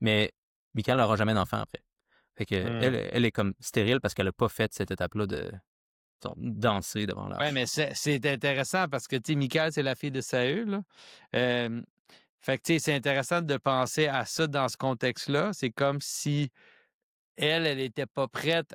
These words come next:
Speaker 2: aussi à clairer le chemin, tu sais, à s'humilier, c'est un bon exemple. C'est de s'humilier devant le nouveau truc. C'est d'être, l'idée de, de, de, il y, y,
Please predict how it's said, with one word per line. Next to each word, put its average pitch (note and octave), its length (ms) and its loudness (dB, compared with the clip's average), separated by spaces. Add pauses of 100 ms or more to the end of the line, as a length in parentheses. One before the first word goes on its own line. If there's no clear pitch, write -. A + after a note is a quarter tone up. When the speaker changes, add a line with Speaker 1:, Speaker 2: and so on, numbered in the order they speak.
Speaker 2:
aussi C#3+ 460 0
à B2 160 2 (100)
clairer C3+ 640 0
le B2 140 0
chemin, C3 480 -2
tu D#3 160 -10
sais, - 120 -10
à C#3+ 100 0
s'humilier, D#3+ 580 2
c'est C#3+ 80 -2
un C3 60 -2
bon C#3+ 180 0
exemple. D3 360 0 (260)
C'est - 100 -10
de D#3 80 2
s'humilier G#3 640 0
devant F3 360 2
le E3+ 120 -2
nouveau D3 260 -4
truc. D3 220 -2
C'est C3+ 80 -2
d'être, D3 260 0 (480)
l'idée E3+ 560 4
de, D3 320 2
de, C3 360 0
de, C3 460 -2
il C#3+ 100 -8 (220)
y, - 20 2 (300)
y, D3+ 140 -12